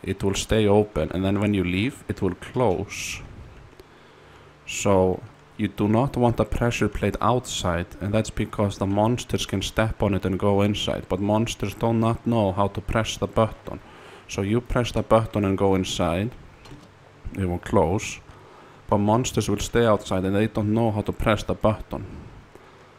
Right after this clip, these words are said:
And also the pressure plate makes sure the door closes when you leave. So that's how you can use an iron door.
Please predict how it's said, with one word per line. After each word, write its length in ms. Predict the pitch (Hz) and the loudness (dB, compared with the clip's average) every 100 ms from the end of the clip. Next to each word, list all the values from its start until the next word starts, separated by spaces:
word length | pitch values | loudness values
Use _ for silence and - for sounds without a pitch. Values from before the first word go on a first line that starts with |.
| - - - - - - - | -20 -20 -20 -20 -20 -20 -8
And 120 | 104 | -2
also 300 | 104 110 - | 0 0 0
the 100 | 98 | 0
pressure 380 | 92 - 110 104 | 2 0 0 -2
plate 300 | - - 87 | -4 -4 -2
makes 200 | 98 92 | -2 -4
sure 220 | - 107 | -2 0
the 120 | 98 87 - | 0 -2 2
door 200 | 104 98 | 2 2
closes 580 | - 113 110 - 95 | -2 -2 0 -2 -2
when 120 | 95 92 | 0 0
you 120 | 92 | 0
leave. 420 | 104 90 - - - - - - - - - - - - - - - - - - - - - - - | 0 -4 -8 -16 -18 -20 -20 -20 -20 -18 -18 -18 -20 -20 -20 -20 -20 -20 -20 -20 -20 -20 -20 -12 -2
So 100 | 107 | 2
that's 320 | 110 - - | 2 0 0
how 180 | 110 101 | 2 2
you 160 | 98 | 0
can 200 | 95 95 | -2 -2
use 300 | 95 101 92 | 0 0 -2
an 120 | 92 - | -4 0
iron 460 | 107 110 95 85 - | 2 2 0 -2 -4
door. 200 | 82 | -4